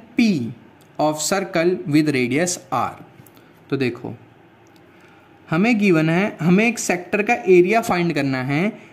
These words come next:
जिसकी radius कितनी है, R है,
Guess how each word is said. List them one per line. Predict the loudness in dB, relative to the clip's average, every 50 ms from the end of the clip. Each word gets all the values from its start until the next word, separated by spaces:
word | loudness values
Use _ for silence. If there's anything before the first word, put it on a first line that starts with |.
| -14 -6 -2
जिसकी | -2 -2 -2 0 0 2 4
radius | 6 6 6 4 2 0 0 -2
कितनी | -2 -4 0 2 2 4 4
है, | 4 2 0 -2 -4 -8 -12 -18 -20 -20 -20 -20 -20 -20 -20 -20 -20 -20 -20 -20 -20 -20 -20 -20 -20 -20 _ _ -20 _ _ -20 -20 -20 -20 -20 -20 -20 -20 -20 -20 -20 -20 -20 -20 _ -20 -20 -20 -20 -20 -20 -20 -20 -20 -20 -20 -20 -20 -20 -20 -20 -14 _ -2
R | -2 0 0 0 -2 -4
है, | -8 -10 -10 -12 -12 -14